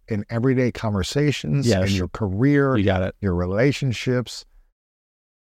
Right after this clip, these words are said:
Speaker 1: other opportunities in life, is how you present yourself.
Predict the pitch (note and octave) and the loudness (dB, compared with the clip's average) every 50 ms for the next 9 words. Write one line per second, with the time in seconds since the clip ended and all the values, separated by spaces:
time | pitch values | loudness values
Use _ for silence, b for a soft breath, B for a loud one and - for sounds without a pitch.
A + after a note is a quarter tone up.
0 | _ _ _ - D#3+ C#3+ C#3+ C3 B2 B2+ - G#2+ - - A#2+ A2+ A2+ A2 F#2 F#2+ | _ _ _ 2 4 6 6 6 6 4 2 0 0 0 2 2 2 2 0 0
1 | F2 E2+ F2 G2+ A#2+ C3+ C#3+ C3+ - - - _ _ _ _ _ _ _ _ - | -4 -4 -2 0 0 0 -2 -2 -6 -12 -20 _ _ _ _ _ _ _ _ -8
2 | G2+ - G2+ A2 A2+ G#2+ G#2+ F#2 - G#2 F#2 E2 E2+ G#2+ A#2 C3 A#2+ - G#2 F2+ | -6 -2 0 0 2 2 0 0 0 -2 -2 0 0 0 0 0 0 -2 -4 -6
3 | - - - - - | -6 -6 -8 -8 -10